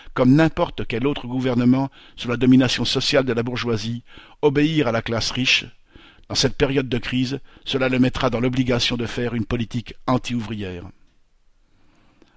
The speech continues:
À tous ceux qui sont convaincus par nos idées, mais qui regrettent que nous ayons moins d'influence que Mélenchon, nous disons : « Rejoignez-nous. Car s'il y a bien des choses que nous ne pouvons pas faire, il y en a toujours une que nous pouvons faire.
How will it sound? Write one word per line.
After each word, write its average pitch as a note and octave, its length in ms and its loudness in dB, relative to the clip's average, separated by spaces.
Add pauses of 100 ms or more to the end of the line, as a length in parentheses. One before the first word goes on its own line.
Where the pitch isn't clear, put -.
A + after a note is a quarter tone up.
(100)
À B2+ 80 2
tous D#3+ 200 -6
ceux F#3+ 180 0
qui D3+ 140 -6
sont C3 180 -2
convaincus C3+ 460 -2
par B2 160 2
nos B2+ 80 6
idées, A2+ 440 -2 (340)
mais - 120 0
qui C#3 160 -4
regrettent C#3+ 480 -2
que C3+ 120 -6
nous C3 260 4
ayons B2 180 2
moins C#3 180 4
d'influence D3 460 0
que - 80 -6
Mélenchon, B2 560 0 (300)
nous C3 100 2
disons : « B2+ 420 0 (160)
Rejoignez-nous. A#2+ 720 4 (440)
Car A#2+ 140 -2
s'il D3 200 0
y D3 60 4
a C#3+ 40 4
bien D3 180 4
des D3+ 120 2
choses F3+ 300 0
que C#3 80 -4
nous C3 100 6
ne A#2 60 4
pouvons A#2+ 240 -4
pas A2+ 160 -2
faire, C3 420 -4 (420)
il B2+ 80 0
y C3+ 80 6
en C3 60 6
a C3 60 2
toujours B2+ 420 0
une C3 300 4
que - 100 -10
nous A2 140 -2
pouvons A2 260 -6
faire. F#2 460 -8